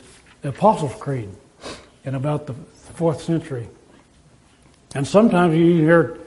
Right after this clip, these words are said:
people standing up in churches and reciting the Po-, Apostles' Creed. "Here's what we believe." You know what I believe?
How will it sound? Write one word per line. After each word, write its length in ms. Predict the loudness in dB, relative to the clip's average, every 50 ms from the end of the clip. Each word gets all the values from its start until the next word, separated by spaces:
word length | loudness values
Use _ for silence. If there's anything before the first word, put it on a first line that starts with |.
| -6 0
people 280 | 0 0 0 0 -2 -8
standing 400 | -4 0 2 2 4 4 2 2
up 100 | 0 0
in 100 | -2 -2
churches 420 | 0 2 2 2 2 0 -4 -4
and 180 | -4 -6 -8 -10 -16 -20 -20 -20 _ -4
reciting 600 | -4 -2 -2 -2 0 2 4 4 4 4 2 0
the 60 | -2
Po-, 320 | -4 -4 -2 0 0 0 -2
Apostles' 580 | -4 -6 -6 -2 0 0 0 0 -2 -6 -12
Creed. 240 | -10 -12 -12 -6 -2
"Here's 160 | 0 0 2
what 180 | 4 6 6 8
we 120 | 8 8
believe." 440 | 8 8 8 8 8 8 6 2 -2 -6 -12 -16 -20 -20 -20 -20 -20 -20 -20 -20 _ _ _ _ -8 -4
You 80 | 0 2
know 80 | 4
what 140 | 6 6 6
I 140 | 6 6 4
believe? 420 | 4 2 2 2 2 0 -2 -6